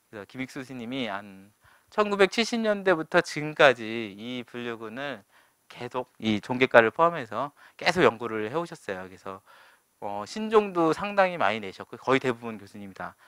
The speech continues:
신종 낸 종들이고요. 분류학적인 연구, 뭐, 생태학적 연구도 많이 해오셨습니다. 네. 그래서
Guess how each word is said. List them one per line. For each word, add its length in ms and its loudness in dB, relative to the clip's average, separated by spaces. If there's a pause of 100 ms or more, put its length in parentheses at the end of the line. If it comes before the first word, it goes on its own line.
(140)
신종 520 -8
낸 360 -14 (200)
종들이고요. 720 -12 (200)
분류학적인 600 6
연구, 560 -6
뭐, 300 -16
생태학적 500 0
연구도 440 -12 (320)
많이 400 -10 (120)
해오셨습니다. 720 -8 (420)
네. 160 -20 (520)
그래서 300 -4